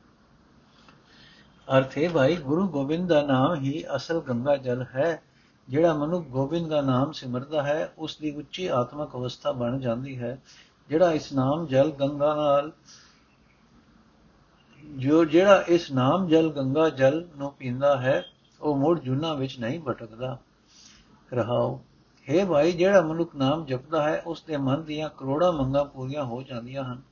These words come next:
ਮਰਨ ਤੋਂ ਪਿੱਛੋਂ ਵੀ ਇਹ ਨਾਮ ਹੀ ਉਸ ਦਾ ਸਾਥੀ ਬਣਦਾ ਹੈ, ਸਹਾਇਕ ਬਣਦਾ ਹੈ।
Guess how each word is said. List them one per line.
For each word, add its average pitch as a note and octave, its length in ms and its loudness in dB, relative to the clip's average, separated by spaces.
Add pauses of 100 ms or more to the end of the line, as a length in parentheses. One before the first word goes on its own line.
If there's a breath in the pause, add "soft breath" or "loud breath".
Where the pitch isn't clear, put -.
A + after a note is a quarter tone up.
(560 loud breath)
ਮਰਨ C3+ 300 2
ਤੋਂ F3 160 -4
ਪਿੱਛੋਂ E3+ 380 -4
ਵੀ D#3+ 320 0
ਇਹ D#3 160 -4
ਨਾਮ D3 340 -2
ਹੀ D#3 180 -6
ਉਸ D3 300 -14
ਦਾ D3 100 0
ਸਾਥੀ C3 380 -6
ਬਣਦਾ C3 420 -2
ਹੈ, C3+ 260 -2 (400 soft breath)
ਸਹਾਇਕ B2 500 -2
ਬਣਦਾ A#2 420 -4
ਹੈ। A2+ 180 -8